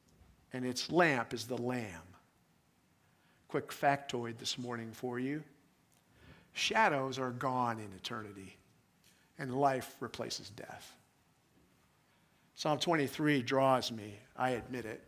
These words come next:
David's statement also reflects an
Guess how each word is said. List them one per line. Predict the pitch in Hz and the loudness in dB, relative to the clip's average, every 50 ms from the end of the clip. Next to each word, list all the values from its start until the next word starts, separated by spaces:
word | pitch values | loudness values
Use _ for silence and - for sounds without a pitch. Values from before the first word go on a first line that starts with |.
| - - - _ _ _ _ _ _ - - - - - - - - - - - - - _ - | -20 -20 -20 _ _ _ _ _ _ -20 -20 -20 -20 -20 -20 -20 -20 -20 -20 -20 -20 -14 _ 6
David's | 175 190 208 185 190 156 - - - - - - - _ _ _ - | 10 12 12 12 12 8 6 2 -6 -8 -14 -20 -20 _ _ _ -10
statement | - - - - 202 208 208 185 175 170 165 | -8 -2 8 12 12 12 12 12 8 6 10
also | 165 175 190 190 - - 180 | 12 12 12 10 10 6 6
reflects | 165 170 151 - - 160 151 147 - - - | 6 6 4 4 6 6 6 6 4 0 -2
an | 160 147 143 143 - | -2 -2 -2 -4 -8